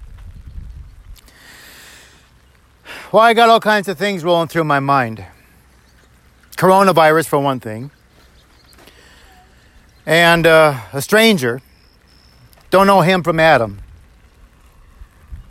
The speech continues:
But something propelled me. I looked at my watch. It was about six thirty in the morning. It's like, "Well, I got plenty of time." I says, "Sure, why not?" So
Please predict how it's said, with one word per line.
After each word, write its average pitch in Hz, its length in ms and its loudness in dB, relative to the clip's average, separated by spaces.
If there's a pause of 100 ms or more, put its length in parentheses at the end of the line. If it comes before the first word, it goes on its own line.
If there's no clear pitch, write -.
(800)
But 147 80 -6
something 226 420 0
propelled 208 640 2
me. 175 460 -4
I 151 100 0
looked 180 220 -2
at 208 80 0
my 185 120 4
watch. 143 460 2
It 175 60 -6
was 170 160 -6
about 147 160 0
six - 240 -6
thirty 170 240 0
in 175 60 -2
the 175 60 -4
morning. 123 440 -4 (580)
It's 143 120 -8
like, 139 140 -4
"Well, 160 140 4
I 175 100 6
got 180 200 2 (400)
plenty 151 300 -2
of 127 60 -4
time." 127 440 -8 (160)
I 147 140 0
says, 135 340 -8 (1080)
"Sure, 175 380 0
why 139 220 2
not?" 113 260 -4 (2250)
So 190 520 4